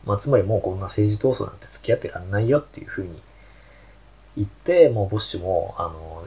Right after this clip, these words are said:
自分の過去を振り切って自分自身の人生ですね、娘に会いに行く。まあ、彼のプライベートである、その、プライベートの象徴ですよね。彼の良心というか、自分自身の人生の象徴である、えー、娘に会いに行くっていうエンディングっていうのはなかなかいいなと思いましたね。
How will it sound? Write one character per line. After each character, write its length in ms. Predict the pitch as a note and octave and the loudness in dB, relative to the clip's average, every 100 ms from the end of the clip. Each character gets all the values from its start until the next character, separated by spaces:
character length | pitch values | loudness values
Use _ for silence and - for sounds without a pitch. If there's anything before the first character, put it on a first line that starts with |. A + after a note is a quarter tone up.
| - | -6
自 60 | G2+ | -4
分 160 | F#2 | -2
の 100 | G2+ | -4
過 160 | C#3+ G#2 | -2 -4
去 120 | F2+ | -2
を 60 | E2+ | -2
振 120 | F#2 | -2
り 80 | G2+ | -6
切 140 | - | -8
っ 20 | |
て 140 | - B2+ | 0 2
自 140 | G#2 | 2
分 140 | G2 G2+ | 2 2
自 200 | G#2+ G2+ | 0 -2
身 60 | |
の 60 | E2 | -6
人 180 | F#2+ F#2+ | -6 -6
生 140 | - | -10
で 100 | - | -12
す 140 | - | -4
ね、 140 | C#3+ D3+ | 0 2
娘 360 | G#2+ G#2+ G2 | 2 2 0
に 100 | F2 E2+ | 0 -4
会 80 | |
い 40 | E2+ | -10
に 80 | F2+ | -12
行 120 | - | -16
く。 80 | - | -4
ま 100 | G2 | -2
あ、 40 | |
彼 180 | F2 G#2 | 2 0
の 80 | F2 | 0
プ 160 | - A2+ | 0 6
ラ 120 | A#2+ | 8
イ 60 | |
ベ 100 | C3+ | 8
ー 40 | D#3 | 6
ト 120 | G2+ | 4
で 120 | F2+ | 2
あ 80 | E2+ | 0
る、 200 | G1+ - - - | 0 -8 -14 -20
そ 160 | - | -16
の、 260 | F#2 E2 E2 - | -14 -14 -8 4
プ 80 | |
ラ 100 | B2 | 6
イ 40 | C#3 | 8
ベ 100 | D#3 | 6
ー 40 | |
ト 60 | G2 | 4
の 80 | - | 0
象 220 | A#2+ A#2 | 2 4
徴 160 | - | 2
で 80 | B2 | 0
す 100 | - | 0
よ 80 | - | -8
ね。 140 | A#2 - | -10 -2
彼 180 | G2+ | -2
の 80 | F#2 | 0
良 220 | F#2+ A2 | 0 2
心 260 | G#2+ - F#2 | 2 -2 -8
と 100 | - | -14
い 40 | - | -14
う 20 | |
か、 260 | - - - | -12 -14 -10
自 100 | A2 | -4
分 160 | G#2+ A2+ | -2 0
自 220 | B2+ C3 | 0 0
身 60 | G#2 | -2
の 60 | |
人 220 | F#2+ G#2+ G#2+ | 0 0 0
生 180 | G2 | -2
の 160 | F#2+ A2+ | -4 -4
象 180 | G#2 F#2 | -4 -6
徴 160 | G2 | -4
で 100 | F#2+ | 4
あ 60 | C3+ | 6
る、 180 | A2+ E2+ - - - - - - | 4 0 -12 -20 -20 -20 -20 -2
え 200 | - F2 | 0 2
ー、 40 | |
娘 400 | F2 - F2+ G#2 - - - - - - | 0 -4 -4 -4 -6 -18 -20 -20 -14 -4
に 100 | F#2 | -2
会 100 | F2+ | -2
い 40 | |
に 100 | E2 | -4
行 40 | |
く 100 | - | -2
っ 20 | B2+ | -2
て 180 | - | 4
い 60 | D#3 | 4
う 40 | |
エ 60 | B2+ | 4
ン 80 | A2+ | 4
デ 60 | |
ィ 40 | G#2 | 0
ン 40 | |
グ 40 | G#2 | 0
っ 40 | |
て 100 | - | -2
い 20 | |
う 40 | G2+ | -4
の 60 | |
は 60 | E2 | -6
な 40 | |
か 80 | E2+ | -10
な 80 | E2+ | -8
か 80 | F2 | -4
い 120 | F#2 | -4
い 40 | |
な 140 | D2+ - | -6 -10
と 80 | - | -12
思 100 | - | -12
い 20 | |
ま 80 | - | -12
し 100 | - | -10
た 80 | F#2+ | -6
ね。 200 | G#2 | -6